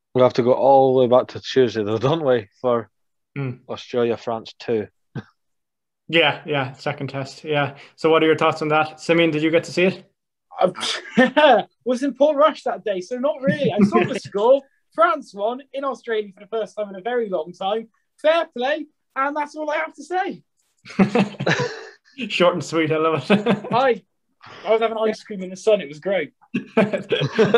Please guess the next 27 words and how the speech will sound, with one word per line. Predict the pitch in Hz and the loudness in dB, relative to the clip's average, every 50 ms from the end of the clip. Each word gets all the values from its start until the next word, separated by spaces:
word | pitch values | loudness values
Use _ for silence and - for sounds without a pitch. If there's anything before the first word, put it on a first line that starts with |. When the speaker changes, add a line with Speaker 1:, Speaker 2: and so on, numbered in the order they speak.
| 208 - - - | 4 4 2 0
Speaker 2:
what | 170 156 | -2 0
you | 165 170 170 | 0 -2 -2
were | 165 - | -4 -2
thinking | - 165 156 160 156 | -2 -4 -2 0 -2
of. | 151 147 151 | 0 2 2
You | 175 170 | 4 4
weren't | 170 165 165 - | 6 4 4 2
thinking | 170 165 165 170 156 | 0 0 0 0 0
about | 151 151 147 - | 0 -2 -2 -2
the | 151 | -6
test | - 160 151 147 - | -2 -2 -2 -2 -2
match | - 151 143 147 | -4 -4 -2 -2
anyway. | 160 156 160 160 170 180 180 - 247 202 - 233 202 - 233 202 - - - - - | -2 -2 0 0 0 0 2 2 2 4 4 2 2 2 -2 -4 -4 -4 -6 -6 -6
<laughs> | - - _ _ _ _ _ _ _ - | -8 -16 _ _ _ _ _ _ _ -8
Speaker 3:
No, | 143 151 165 | -4 -2 -2
you | 165 160 165 170 | -2 -2 -4 0
won't | 170 170 170 | 0 0 0
know | 160 | 2
what | 160 165 151 | 0 0 0
I | 151 | -2
was | 151 147 | -4 -4
thinking | - 135 127 120 127 123 | -8 -12 -10 -8 -6 -6
of. | 123 117 - _ _ - - - 190 185 240 | -6 -8 -10 _ _ -20 -14 -14 -4 2 6
Um, | 247 247 240 247 254 247 247 247 247 247 240 240 | 8 8 10 10 12 10 10 10 8 8 8 8
<laughs> | 233 220 165 143 - 180 | 8 6 4 2 4 4
moving | 208 233 220 202 190 | 6 6 6 4 4
on. | 196 214 254 254 254 | 4 4 4 4 0